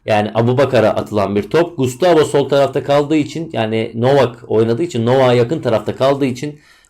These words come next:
Gustavo'nun orta sahadaki boşluğunu değerlendiren Abubakar Lemos'la karşı karşıya kalıyor.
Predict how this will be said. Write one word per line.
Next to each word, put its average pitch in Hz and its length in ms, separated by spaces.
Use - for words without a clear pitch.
Gustavo'nun 131 1160
orta 127 300
sahadaki 120 480
boşluğunu 107 640
değerlendiren 113 680
Abubakar 139 520
Lemos'la 123 480
karşı 127 300
karşıya 139 360
kalıyor. 139 420